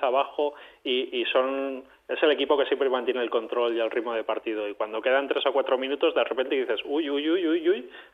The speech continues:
se te ponen por delante y te ganan el partido y te quedas con cara de idiota. Eh, es una película que, <laughs> que, que no sé, que yo creo que la vemos todos los años que nos ha tocado jugar Euroliga. Eh, antes con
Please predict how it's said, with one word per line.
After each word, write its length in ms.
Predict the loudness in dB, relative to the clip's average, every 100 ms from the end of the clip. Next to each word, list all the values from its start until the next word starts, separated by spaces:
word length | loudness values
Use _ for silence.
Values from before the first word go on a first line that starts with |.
| -4
se 60 |
te 100 | 0 2
ponen 180 | 2 4
por 120 | 4
delante 260 | 4 4 2
y 40 |
te 80 | 2
ganan 180 | 2 2
el 80 | 0
partido 320 | 0 0 0
y 40 | 0
te 240 | 0 -2
quedas 280 | 0 0 0
con 120 | -2
cara 200 | 0 0
de 100 | 0
idiota. 380 | -2 -4 -6 -10 -12 -14 -14 -4
Eh, 320 | 0 0 2 0
es 100 | 2
una 180 | 2 2
película 400 | 2 4 4 4
que, 260 | 4 4
<laughs> 800 | 0 -4 -10 -10 -6 -6 -6 -4
que, 240 | -2 -2 -2
que 140 | -2
no 120 | 0
sé, 180 | 0 0
que 100 | 0
yo 80 | 2
creo 140 | 2
que 80 | 6
la 80 | 6
vemos 300 | 6 4 4
todos 160 | 2 4
los 240 | 2 2
años 300 | 0 0 -4
que 80 | -4
nos 140 | -2 -2
ha 60 |
tocado 240 | 0 0 0
jugar 320 | 0 0 0
Euroliga. 520 | 0 0 -2 -2 -6 -10 -20 _ _ -2
Eh, 260 | 0 0
antes 280 | -2 0 0
con 180 | 0